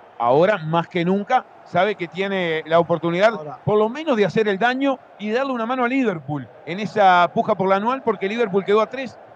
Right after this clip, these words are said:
Speaker 1: eh, va a enfrentar de local a, a Cerro Largo siendo gran favorito. Liverpool se va feliz de la vida y con mil pesitos en el bolsillo.
Speaker 2: Sí, gana Liverpool con el descarte de Peñarol Nacional, eso es verdad, ¿eh? Son jugadores que no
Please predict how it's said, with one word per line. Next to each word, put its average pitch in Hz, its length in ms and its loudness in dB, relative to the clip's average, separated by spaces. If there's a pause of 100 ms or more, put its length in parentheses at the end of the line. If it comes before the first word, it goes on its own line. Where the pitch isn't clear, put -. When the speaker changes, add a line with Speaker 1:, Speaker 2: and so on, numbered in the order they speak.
(140)
Speaker 1:
eh, 196 100 -8 (160)
va 269 60 0
a - 20 0
enfrentar 202 380 2
de 208 80 4
local 208 300 2
a, 170 160 -4
a 165 120 -4
Cerro 185 300 -4
Largo 214 260 -2
siendo 202 340 -2
gran 214 240 2
favorito. 196 600 2 (640)
Liverpool 233 640 -2
se 160 160 -8
va 233 280 2 (400)
feliz 190 320 -6
de 233 100 0
la 180 100 -2
vida 160 380 -6
y 151 100 -14
con 214 260 -4 (200)
mil 175 160 -10
pesitos 151 480 -6
en 139 120 -8
el 123 80 -8
bolsillo. 120 320 -8 (100)
Speaker 2:
Sí, 170 120 -10 (160)
gana 254 240 -2
Liverpool 247 380 -2
con 202 120 -8
el 196 100 -10
descarte 233 440 -10
de 202 80 -8
Peñarol 180 260 -10
Nacional, 196 260 -10
eso - 120 -10
es 196 140 -2
verdad, 165 200 -6
¿eh? 175 80 -10
Son 185 120 -12
jugadores 202 260 -6
que 175 80 -18
no 180 140 -10